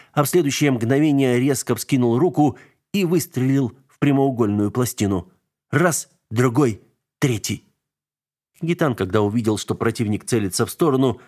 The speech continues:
скривил лицо в ухмылке. С этой гримасой он и принял смерть. «Полезная штука,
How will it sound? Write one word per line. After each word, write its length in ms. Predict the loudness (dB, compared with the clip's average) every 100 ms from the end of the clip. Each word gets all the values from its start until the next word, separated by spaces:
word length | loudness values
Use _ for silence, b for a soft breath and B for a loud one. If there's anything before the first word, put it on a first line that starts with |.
| B B
скривил 480 | -6 0 2 2
лицо 300 | 0 -2 -2
в 40 | -2
ухмылке. 580 | -2 -2 -2 -2 -6 -8 _ _ _ _ _
С 100 | -2
этой 220 | -2 -2
гримасой 640 | -2 0 0 0 0 -4 0
он 300 | 0 0 -2 _ _
и 100 | -4
принял 460 | -2 -2 -2 -4 -6
смерть. 520 | -8 -6 -8 -10 -20 _ _ _ _ _ _ _ _ _ _ _ _ _
«Полезная 520 | -2 0 2 0 0 0
штука, 460 | -2 -4 -2 -4